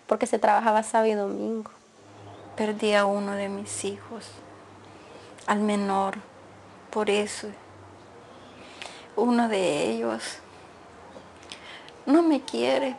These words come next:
Speaker 2: por eso, porque dijo que yo lo había abandonado cuando estaba pequeño, y cosa que no fue así.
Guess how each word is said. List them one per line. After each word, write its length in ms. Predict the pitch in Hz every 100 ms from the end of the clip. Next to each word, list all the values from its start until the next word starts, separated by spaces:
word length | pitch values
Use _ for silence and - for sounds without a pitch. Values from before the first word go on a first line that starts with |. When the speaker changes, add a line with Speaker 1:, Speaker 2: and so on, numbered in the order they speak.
| -
Speaker 2:
por 160 | 233 247
eso, 420 | - 262 - 254 - - - - 214 - - - - - - - - - - - - - - - - - -
porque 320 | 269 269 269
dijo 260 | 269 262
que 180 | 247 220
yo 140 | 190 196
lo 120 | -
había 280 | - 262 247
abandonado 880 | 240 214 170 127 196 - - 113 123
cuando 300 | - - -
estaba 500 | - - - 254 240
pequeño, 720 | 240 240 - - - 165 233 247 - - - - - - - - - - - - - - - - - - - -
y 120 | 311 302
cosa 400 | - 277 311 -
que 100 | 262
no 220 | 233 -
fue 160 | -
así. 440 | - - - 160